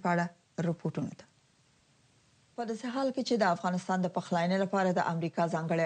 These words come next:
استازی زلمی خلیلزاد په دوحه کې دی او د طالبانو د سیاسي دفتر د غړو سره یې کتلي دي. په همدې حال کې ولسمشر غني وایي چې طالبانو ته د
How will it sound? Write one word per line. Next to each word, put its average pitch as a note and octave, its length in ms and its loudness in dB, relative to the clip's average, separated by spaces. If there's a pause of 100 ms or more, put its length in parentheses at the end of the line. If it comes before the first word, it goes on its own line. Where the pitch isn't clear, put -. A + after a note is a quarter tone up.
(140)
استازی G#3+ 440 0
زلمی G#3 280 0
خلیلزاد G3 640 0
په F#3 80 2 (140)
دوحه F3+ 260 -2
کې A#3 220 -4
دی B2+ 60 -4 (460)
او G3 100 6
د G3+ 180 0
طالبانو A3+ 460 0
د G3+ 120 0
سیاسي F#3 320 -2
دفتر F#3 480 0
د G3+ 280 -4
غړو C4 160 0
سره F3 260 0
یې D3+ 100 -6
کتلي D#3 380 -4
دي. - 60 -14 (340)
په C4 80 4 (100)
همدې A3+ 320 0
حال G#3 160 2
کې G3+ 80 -4
ولسمشر F3+ 580 0
غني F3 240 2
وایي G3+ 140 4
چې G#3 260 -4
طالبانو F#3 520 2
ته F3+ 80 2
د E3+ 200 -2